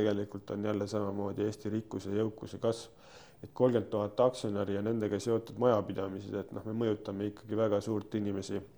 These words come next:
ja, ja nende rahakotti. Ehk see on selline filosoofiline pool, teha Eestist, äh, jõukam riik. Ja, ja sellepärast meil on ka alati üsna tugev arvamus mingisuguste majanduse ja trendide osas. Et noh, pankadel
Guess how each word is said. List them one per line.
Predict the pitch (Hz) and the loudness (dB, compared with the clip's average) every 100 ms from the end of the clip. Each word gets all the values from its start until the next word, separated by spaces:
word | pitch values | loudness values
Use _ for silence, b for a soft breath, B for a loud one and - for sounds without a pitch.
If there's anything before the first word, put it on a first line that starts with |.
| - | -12
ja, | 104 104 104 | -6 -2 0
ja | 107 | 0
nende | 110 107 | 0 2
rahakotti. | 110 107 104 117 - 113 110 B B B B B B | 4 4 4 2 0 -4 -4 B B B B B B
Ehk | 120 | -4
see | - 175 | 8 10
on | 156 | 12
selline | 139 131 113 110 | 12 10 8 4
filosoofiline | 123 113 147 139 123 104 104 104 | 4 4 8 8 6 2 2 2
pool, | 117 113 107 | 2 4 4
teha | 123 123 113 | 4 4 4
Eestist, | 127 - 107 - - - | 4 0 -2 -2 -6 0
äh, | 113 110 110 110 110 113 | 2 4 2 2 2 2
jõukam | 123 - 110 | 0 0 -2
riik. | 110 110 - - - - - | 2 0 -2 -18 -20 -18 -6
Ja, | 110 107 107 | -2 2 4
ja | 110 | 4
sellepärast | 120 131 113 113 - 120 | 4 4 6 4 2 0
meil | 117 113 | 0 2
on | 113 | 2
ka | 117 120 | 4 4
alati | 117 - 117 | 4 2 -2
üsna | 117 104 | -2 0
tugev | 117 113 98 101 110 | 4 4 4 4 4
arvamus | 107 101 98 - 104 | 4 0 -4 -8 -8
mingisuguste | 101 101 104 107 101 - 107 | -6 -4 -4 -4 -6 -4 0
majanduse | 113 101 87 98 | 0 0 -4 -6
ja | 101 101 98 | -4 -4 -4
trendide | 107 107 95 95 95 95 95 | -4 -4 -6 -4 -4 -2 -4
osas. | 101 95 - - | -2 -4 -6 -6
Et | 107 - | -6 -6
noh, | 104 | 0
pankadel | 120 120 120 107 110 | 2 2 2 0 2